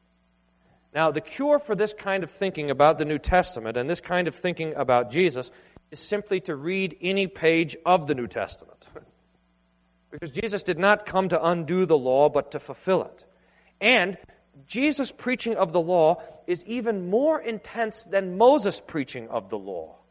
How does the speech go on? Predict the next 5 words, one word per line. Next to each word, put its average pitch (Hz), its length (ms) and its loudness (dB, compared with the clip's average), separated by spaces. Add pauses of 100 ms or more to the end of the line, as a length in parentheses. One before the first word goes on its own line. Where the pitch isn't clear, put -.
(1000)
Remember 254 300 2
how 277 180 4
Jesus 247 400 -6
did 294 140 -8
it? 320 100 -10